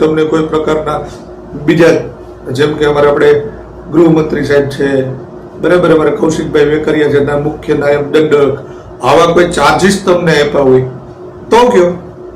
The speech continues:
કે હું આમાં ભાઈ દોડવામાં નિવૃત્ત નથી થતો, એટલે હું મારી પબ્લિકમાં ધ્યાન નથી દઈ શકતો. તમારે કરવાનું હું, તમે કરો છો હું? સંત સવૈયાનાથની જગ્યાના તમે મહંત છો, તો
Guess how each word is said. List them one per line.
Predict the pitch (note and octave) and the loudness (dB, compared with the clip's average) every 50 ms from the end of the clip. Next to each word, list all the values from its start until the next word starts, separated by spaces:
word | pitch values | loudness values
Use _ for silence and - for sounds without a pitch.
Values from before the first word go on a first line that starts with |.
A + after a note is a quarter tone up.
| - - - - - - - - - - - - - - - - - | -18 -18 -18 -18 -18 -18 -18 -18 -18 -18 -18 -18 -18 -18 -18 -10 -2
કે | - C#3+ | 2 2
હું | C#3+ D#3 E3+ E3+ E3+ | 4 4 4 4 4
આમાં | E3 E3 E3 | 4 4 4
ભાઈ | E3 E3 E3 | 4 4 6
દોડવામાં | F3 F3+ F3+ F3+ F3+ F#3 F3+ F3 F3+ F#3+ | 6 6 6 6 6 4 4 2 2 4
નિવૃત્ત | A3+ B3+ C4+ C#4 C4+ C4 C4 | 4 4 4 4 4 4 4
નથી | C4 B3 - - - | 4 2 2 0 0
થતો, | G3+ G3+ F3 E3 - - - - - - - - - - - - - - - - F3 | 0 0 0 0 -2 -4 -6 -12 -16 -18 -18 -18 -18 -18 -18 -18 -18 -20 -6 -2 0
એટલે | F3+ - G3+ F#3+ | 2 4 4 4
હું | E3+ D#3 F#3+ G#3 G#3 G3+ | 4 4 4 4 4 4
મારી | G3+ G#3+ - | 4 4 4
પબ્લિકમાં | - G3+ G3 G3+ G#3 G3+ G3+ G3 F#3 | 2 2 2 2 2 2 2 2 4
ધ્યાન | F3+ F#3+ F#3+ F#3 | 4 4 4 4
નથી | F3+ F#3 F#3+ F3+ - F3+ | 2 2 0 2 2 4
દઈ | E3 D#3+ | 4 2
શકતો. | D#3 - - C#3+ B2 G#2 - - - - - - - - - - - - - - - - - - - - - - - - - - - - - - - - - - - - - - - - - - | 2 -2 -4 -6 -6 -6 -8 -10 -14 -16 -18 -18 -18 -16 -16 -16 -16 -16 -18 -18 -18 -18 -20 -20 -20 -20 -20 -20 -20 -20 -20 -20 -18 -18 -18 -18 -18 -18 -18 -18 -18 -20 -20 -18 -18 -14 -8 -4
તમારે | C#3+ C#3+ E3 E3 D#3+ - | -2 2 2 2 2 2
કરવાનું | F3 D#3+ F3 F3+ G3 G3 A3 A#3 A#3+ | 4 4 4 6 4 4 4 4 4
હું, | A3+ - | 4 2
તમે | G#3 F3+ - | 2 0 0
કરો | - F#3+ G3+ A#3+ A#3 A#3 | 2 4 4 4 4 4
છો | A#3+ A3+ G#3+ | 4 4 4
હું? | - C3 A#2+ - - - - - - - - - - - - - - - - - - - - - - - | 4 2 -2 -4 -6 -10 -16 -16 -16 -18 -18 -18 -18 -20 -20 -20 -20 -20 -20 -20 -20 -20 -20 -16 -6 -2
સંત | F3 F3 F3 F3+ | 0 0 2 2
સવૈયાનાથની | - F3 F#3 F#3 F3+ F#3 F#3 F3+ F3+ F3+ F3+ - - F3 E3+ E3+ F3+ F3 E3 | 2 4 6 6 6 6 4 2 2 0 0 -2 -2 -2 0 2 2 2 2
જગ્યાના | D3+ D#3+ D#3+ E3 F#3 F#3 F3 F3 F3 F3 | 2 0 0 2 2 4 4 4 4 2
તમે | F3 E3+ E3+ E3+ | 2 2 0 0
મહંત | E3+ F3 F3+ G#3 G3+ F#3+ E3 D#3 | 2 2 4 4 4 2 2 2
છો, | D3 C#3+ - - - - - - - - - - | 0 0 0 -2 -4 -10 -14 -16 -18 -18 -6 -2
તો | - F#3 | 0 0